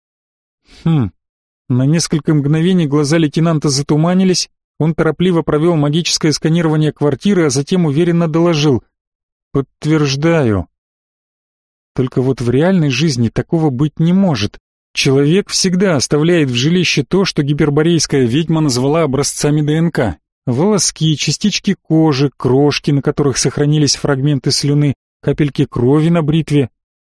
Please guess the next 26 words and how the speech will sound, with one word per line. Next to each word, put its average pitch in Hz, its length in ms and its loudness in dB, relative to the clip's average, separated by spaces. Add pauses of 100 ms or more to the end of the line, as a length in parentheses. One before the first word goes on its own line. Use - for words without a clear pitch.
Используя 135 540 0
их, 170 240 0
ведьмы 151 320 0
могли 156 300 0
провести 156 440 0
поиск 165 420 -2
по 156 100 -2
генетическому 165 720 0
коду 160 380 0 (280)
и 139 60 0
обнаружить 156 580 0
чела 175 440 0
или 143 180 2
любое 151 320 2
другое 160 380 0
существо 156 560 0
в 123 120 -2
любом 160 400 2
месте 165 320 0
земного 170 400 0
шара, 131 440 -2 (420)
если, 151 320 0
конечно, 151 440 -2
заклинание 151 580 0
будет 143 280 -2
построено 156 600 0